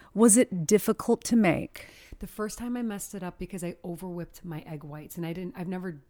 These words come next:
Speaker 2: whipped egg whites before.
Speaker 1: You used your mixer. I'm,
Speaker 2: I used
Speaker 1: uh,
Speaker 2: my hand mixer.
Speaker 1: Okay.
Speaker 2: And there is a, there is a technique about how slow or fast you wanna go.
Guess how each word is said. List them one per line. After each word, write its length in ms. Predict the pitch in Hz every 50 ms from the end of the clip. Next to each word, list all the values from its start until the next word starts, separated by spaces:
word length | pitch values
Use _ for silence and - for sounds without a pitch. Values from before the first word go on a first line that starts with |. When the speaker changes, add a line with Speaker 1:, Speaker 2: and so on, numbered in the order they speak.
| _ _ _ -
Speaker 2:
whipped 280 | 170 156 170 170 - -
egg 200 | 254 170 165 156
whites 260 | 190 226 233 233 -
before. 580 | - - 233 - - - 226 226 220 226 226 -
Speaker 1:
You 120 | - 180 196
used 240 | 190 185 180 151 151
your 100 | 165 156
mixer. 500 | 160 151 147 156 143 - - - 127 120
I'm, 160 | 120 123 123
Speaker 2:
I 40 | 123
used 280 | - 202 208 - - -
Speaker 1:
uh, 60 | 247
Speaker 2:
my 60 | 247
hand 320 | 254 208 220 190 175 175 165
mixer. 320 | 160 - - - - 180
Speaker 1:
Okay. 260 | 156 143 151 139 156 -
Speaker 2:
And 160 | 202 190 190
there 160 | 190 190 190 196
is 180 | 208 202 170
a, 220 | 220 196 185 180 - -
there 200 | 185 175 180 - -
is 300 | 214 190 196 196 185 - -
a 220 | - 185 180 180 175
technique 540 | - - 185 170 - - 175 175 170 - 175
about 220 | 143 156 160 147
how 180 | 147 160 156 147
slow 400 | - - - - - 175 160 160
or 120 | 160 160 147
fast 420 | - - 147 143 139 - - -
you 60 | 170
wanna 240 | 170 175 180 185 190
go. 360 | 185 202 196 202 202 208 202